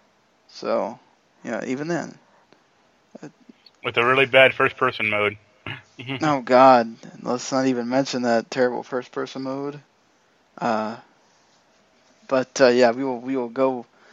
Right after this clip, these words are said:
Speaker 1: past this here. More Pokemon coming to the three D S in the form of Pokemon Ultra Sun and Ultra Moon.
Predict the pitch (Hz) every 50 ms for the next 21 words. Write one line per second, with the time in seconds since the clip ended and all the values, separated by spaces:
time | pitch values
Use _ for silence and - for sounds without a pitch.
0 | - _ _ _ - - - 143 131 - - - - - 135 127 123 - - 143
1 | 135 131 131 135 131 127 - _ - - _ _ _ _ _ _ _ - 131 143
2 | 175 220 226 208 - - 220 240 226 - 185 170 160 147 139 135 127 - 175 180
3 | 180 180 170 175 151 147 143 - 160 185 196 202 190 190 185 185 185 185 190 185
4 | - - - - _ _ _ _ _ - - - 135 139 - - 151 160 151 139
5 | - - 165 165 160 160 151 147 - 85 151 180 180 - 196 180 175 - - 185
6 | 180 180 180 185 180 175 165 - - - 135 131 123 - 147 170 185 185 - 190
7 | 175 170 175 180 165 147 131 120 113 101 -